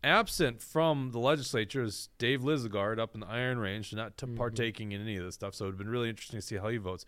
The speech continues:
Speaker 1: But you're getting all these swing district Democrats voting lockstep. This is the kind of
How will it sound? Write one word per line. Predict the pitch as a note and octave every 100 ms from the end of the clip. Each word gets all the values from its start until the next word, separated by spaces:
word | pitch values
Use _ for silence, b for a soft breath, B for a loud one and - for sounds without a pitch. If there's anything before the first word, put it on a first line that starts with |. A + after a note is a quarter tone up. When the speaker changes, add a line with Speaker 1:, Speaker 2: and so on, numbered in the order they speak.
| B B B B
Speaker 1:
But | A#2+
you're | C3+
getting | D3+
all | C#3+ E3+
these | G3+ F#3+ - b b b
swing | - - F3+ A3+
district | G#3+ - E3+ C#3
Democrats | F#3 E3+ - B2 G#2+
voting | G#2 E3+ G#3 E3+
lockstep. | F3 F3+ - F3 E3+ b b -
This | F3 B3
is | G3 -
the | F3+ D#3+
kind | - F#3+ G3
of | F3 C3+